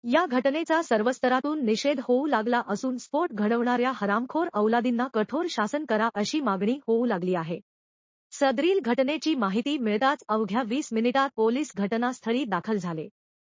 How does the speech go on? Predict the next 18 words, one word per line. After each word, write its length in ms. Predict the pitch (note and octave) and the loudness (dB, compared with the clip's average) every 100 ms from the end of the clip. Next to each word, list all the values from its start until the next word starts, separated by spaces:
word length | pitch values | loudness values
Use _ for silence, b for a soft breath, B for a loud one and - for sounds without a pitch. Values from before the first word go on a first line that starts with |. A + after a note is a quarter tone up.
| _ _ _ | _ _ _
विशेष 460 | G3 A3+ B3+ F#4+ F#4+ | -2 -2 2 0 0
पोलीस 360 | C#4 C#4+ F4 E4+ | 2 2 2 2
महानिरीक्षक 680 | A#3+ A#3 C4 D4 - D#4 A3 | 0 2 0 -4 -2 -4 0
वीरेंद्र 400 | G#3+ A3+ B3+ B3 | 2 2 2 0
मिश्र, 300 | G3 G3+ D#3+ _ _ _ | -2 -4 -6 _ _ _
पोलीस 360 | C4 C4+ E4+ F#4+ - | 2 4 2 -2 0
अधीक्षक 380 | G#3+ B3 D4+ C#4+ | 0 2 0 0
नवनीत 360 | A3+ G#3 A#3+ D#4 | 0 0 0 -2
कावत 280 | A3+ G3+ A#3+ - | 0 0 0 -2
हे 180 | A3 | -4
स्वतः 280 | A3+ G3+ G3+ - - | -2 -4 -4 -6 -2
पहाटेपासून 760 | A3+ B3+ D4 D4+ G#3+ G#3 C#4 | 0 0 -2 0 -2 0 -6
सकाळी 480 | D4+ G#3 A3 A3 B3+ | -4 -2 0 0 -2
अकरा 320 | G#3 G#3+ C4 C#4+ | -4 -2 -2 0
वाजेपर्यंत 640 | G3+ F#3+ A#3+ A3+ A#3 B3+ - | 0 2 2 2 0 0 -2
अर्धमसला, 640 | G3+ F#3 G#3 B3+ A#3+ F#3 - _ _ C4+ | -2 0 -2 -2 -4 -4 -6 _ _ 0
तलवाडा 420 | C4 D4 F4 F#4 | 2 2 2 2
येथे 320 | C4 G#3 B3+ | 2 2 0